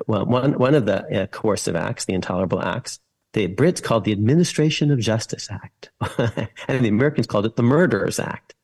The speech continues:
And here's what the act said. Ah, when British officials commit cri-, uh, alleged crimes, allegedly clim-,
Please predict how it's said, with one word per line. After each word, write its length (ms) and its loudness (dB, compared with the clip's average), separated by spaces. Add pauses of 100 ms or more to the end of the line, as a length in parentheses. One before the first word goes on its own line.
(120)
And 120 -4
here's 240 0
what 120 -2
the 100 -2
act 160 -4
said. 320 0 (320)
Ah, 280 -2 (220)
when 200 0 (280)
British 800 2
officials 1040 0 (180)
commit 720 0 (200)
cri-, 180 -2
uh, 280 -2
alleged 440 0
crimes, 500 2 (240)
allegedly 380 2
clim-, 240 -2